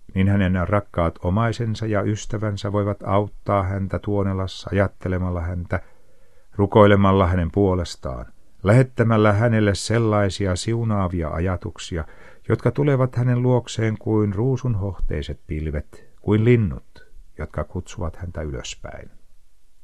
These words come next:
Tämä on tuo alkuperäinen oikea traditio, josta sitten kirkossa muodostui virallinen toimitus, messu, joka sekin saattaa vaikuttaa hyvää, jos sen suorittaa täydellä hartaudella sellainen ihminen,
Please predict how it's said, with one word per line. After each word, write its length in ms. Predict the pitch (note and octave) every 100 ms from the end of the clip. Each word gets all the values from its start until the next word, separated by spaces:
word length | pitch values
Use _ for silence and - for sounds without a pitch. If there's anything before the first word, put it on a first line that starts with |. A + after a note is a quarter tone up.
| - - - - - - - - - - - - - - - - - - - - - -
Tämä 260 | F3+ C3
on 180 | F#2+ A#2+
tuo 180 | C3+ C#3
alkuperäinen 720 | E3 D3 G#2 F#2 E2+ E2 E2+
oikea 420 | B2 B2 - E2+
traditio, 580 | D2+ F2+ F#2 F2 E2 C#2+ - - - - - - -
josta 240 | D2+ D#2+
sitten 440 | G2+ A2 E2+ D2
kirkossa 480 | C#2 A2+ A2 F#2+ -
muodostui 540 | F2+ E2 D#2+ - E2+ E2+
virallinen 440 | A2 G#2 E2 D#2
toimitus, 580 | - A#2 A2+ G2 - -
messu, 520 | E2 F#2 - - C#3+ - - - - - -
joka 200 | G2 A#2
sekin 300 | A2+ E3+ C#3+
saattaa 460 | A#2+ A2 G#2 - G#2+
vaikuttaa 540 | A2+ - A2 - A2+
hyvää, 480 | A#2 D#3 A2+ D2 C2+ - - - - - - - -
jos 280 | F2 G#2+ -
sen 260 | A2+ G#2
suorittaa 560 | G2 G#2+ G2+ - - F#2
täydellä 460 | - C3+ B2 A#2+
hartaudella 640 | A#2 C3 A2 - D2 D2 D#2
sellainen 480 | - G2 F2+ F2+ A#2
ihminen, 420 | - - F2+ F2